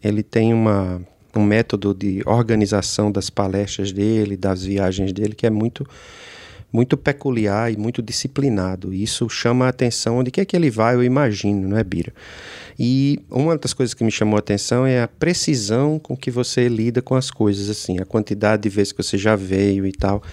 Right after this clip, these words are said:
E a gente tava conversando mais cedo hoje, você falou que essa já é, esse já é o décimo terceiro ano, né, que você vem aos Estados Unidos, e essa já é a sua vigésima quarta viagem aos Estados Unidos,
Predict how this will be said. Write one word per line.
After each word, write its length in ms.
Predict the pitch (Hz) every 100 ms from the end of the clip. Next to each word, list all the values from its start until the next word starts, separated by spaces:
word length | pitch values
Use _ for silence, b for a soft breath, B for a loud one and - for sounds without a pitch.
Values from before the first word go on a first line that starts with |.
| B B B B
E 320 | 101 104 110
a 40 |
gente 80 | 113
tava 200 | 113 104
conversando 480 | - 104 101 - 101
mais 220 | 101 98
cedo 300 | - 104 104
hoje, 160 | 120 127
você 200 | 120 127
falou 500 | - 131 113 120 139 B B B B
que 200 | - 120
essa 340 | 117 120 143
já 200 | 120 117
é, 300 | 107 101 101
esse 160 | 107 113
já 120 | 110
é 60 | 107
o 80 | 101
décimo 500 | 98 120 151 139 120
terceiro 560 | 113 - - 104 98
ano, 300 | 98 123 143
né, 120 | 113
que 140 | 120 -
você 260 | 101 -
vem 280 | 98 95 95
aos 120 | 95
Estados 400 | 95 - 101 101
Unidos, 380 | 113 113 113 131
e 60 | 135
essa 200 | 131 135
já 140 | 143
é 80 | 139
a 60 | 135
sua 240 | - 135
vigésima 640 | 123 139 117 143 147 156
quarta 500 | - - 131 131 -
viagem 560 | 123 127 107 117 120 113
aos 160 | 104 110
Estados 400 | - - 101 107
Unidos, 400 | 127 98 95